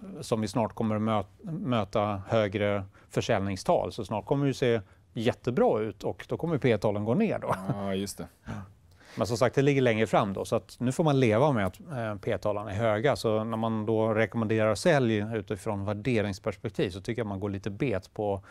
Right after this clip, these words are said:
Speaker 1: den miljö som marknaden är inne i nu och bör utnyttja under den här tiden, för den kommer inte vara för evigt, tänker jag.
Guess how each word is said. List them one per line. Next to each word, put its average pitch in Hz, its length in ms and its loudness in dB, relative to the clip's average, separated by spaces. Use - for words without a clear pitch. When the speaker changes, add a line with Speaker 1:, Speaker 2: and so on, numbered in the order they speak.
Speaker 1:
den 98 180 0
miljö 98 360 0
som 101 300 -2
marknaden 107 460 -2
är 127 280 0
inne 107 420 -6
i 104 140 -8
nu 107 320 -4
och - 320 -8
bör 113 720 0
utnyttja 139 600 0
under 101 240 0
den 95 80 -2
här 95 120 0
tiden, 117 360 -4
för - 80 -10
den 117 140 -2
kommer 151 180 0
inte 117 160 -2
vara 101 260 -2
för 104 120 -10
evigt, 110 480 -12
tänker 117 240 -14
jag. - 120 -18